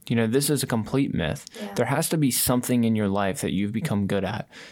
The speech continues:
Speaker 1: There's gotta be something in your life that you have expertise over somebody,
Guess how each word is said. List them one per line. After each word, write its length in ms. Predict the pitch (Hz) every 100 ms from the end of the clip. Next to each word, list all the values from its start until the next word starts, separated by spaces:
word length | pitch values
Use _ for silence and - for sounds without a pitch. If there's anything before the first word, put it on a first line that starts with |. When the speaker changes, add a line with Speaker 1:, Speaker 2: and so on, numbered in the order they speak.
| -
Speaker 1:
There's 140 | 113
gotta 140 | 135
be 100 | 135
something 460 | 123 - 139 147 156
in 100 | 135
your 120 | 117
life 260 | 104 104 98
that 100 | 82
you 100 | 110
have 140 | 107
expertise 680 | - 113 - 113 - 120 113
over 380 | 110 107 107 101 - - _
somebody, 680 | - - 113 110 90 -